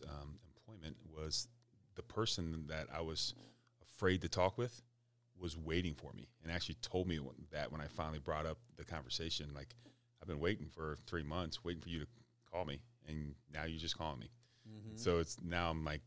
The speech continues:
Speaker 1: that, that kinda stopped me from having that chicken list mentality of these people are, the worst they're gonna say is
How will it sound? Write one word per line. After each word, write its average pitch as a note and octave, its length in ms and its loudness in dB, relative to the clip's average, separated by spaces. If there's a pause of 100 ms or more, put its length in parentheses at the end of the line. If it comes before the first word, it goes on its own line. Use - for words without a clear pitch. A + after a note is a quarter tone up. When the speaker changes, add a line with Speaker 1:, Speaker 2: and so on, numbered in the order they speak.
(140)
Speaker 1:
that, F2 220 0
that F#2 180 4
kinda E2 200 0
stopped - 320 2
me E2 160 -2
from D#2 180 -6
having D#2 420 0
that D2 200 -2 (760)
chicken E2 320 0
list D#2 200 -4
mentality D2 600 0
of C#2 140 -4 (240)
these E2+ 140 -6
people E2+ 280 -2
are, D#2 60 -4 (340)
the E2 100 -18
worst A2 200 2
they're G#2+ 60 0
gonna F2 160 0
say D#2 220 2
is B1 180 0